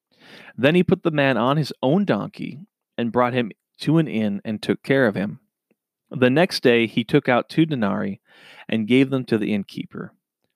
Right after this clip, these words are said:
'Look after him,' he said, 'and when I return, I will reimburse you for any extra expenses you may have.'" Which of these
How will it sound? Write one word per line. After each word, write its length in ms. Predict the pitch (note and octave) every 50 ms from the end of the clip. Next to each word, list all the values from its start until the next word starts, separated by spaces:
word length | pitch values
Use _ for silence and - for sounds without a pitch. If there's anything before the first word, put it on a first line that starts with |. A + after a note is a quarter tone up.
| _ _ _ _
'Look 220 | - F#3 G3 - G3
after 340 | F3 F3 F3 - - A#2
him,' 220 | G2+ - G#2 G#2 G2
he 100 | G2+ F#2+
said, 460 | - - - - - - - - - _ _
'and 120 | - A#2+ A#2
when 100 | A#2 A#2
I 100 | A#2+ C3
return, 520 | D3+ D#3+ E3 - - - A#2 G#2 G2+ G2+ -
I 120 | - A2 A2
will 240 | A2+ A#2 A2+ A2 A2
reimburse 800 | G#2 A2 B2 C#3+ D#3+ E3 D#3+ D3 - E3+ E3+ E3+ - - -
you 120 | A2 G#2+ G2+
for 240 | - - - G#2+ - _ -
any 340 | C3 C#3 D3 D#3+ E3 E3 -
extra 340 | C3+ C3 - - - C#3
expenses 640 | B2+ - - - - G#2+ G2+ - - G#2+ G2+ F#2+ F#2+
you 140 | G2 G2+ G2+
may 180 | G2 G2 G2
have.'" 380 | F#2+ - - - - - - - _ _ _ _ _ _ _ _ _ _ _ _ _ _ _ _ _ _ _ _ _ _ _ _ _ _ _ _ _ _ _ _ _ _ _ _ _ _ _ _ _ _ - - - - _
Which 360 | - A#2+ C3 E3+ G#3 - - -
of 200 | - G3 E3+ D3
these 420 | C3 B2+ C3 C3 B2 - - -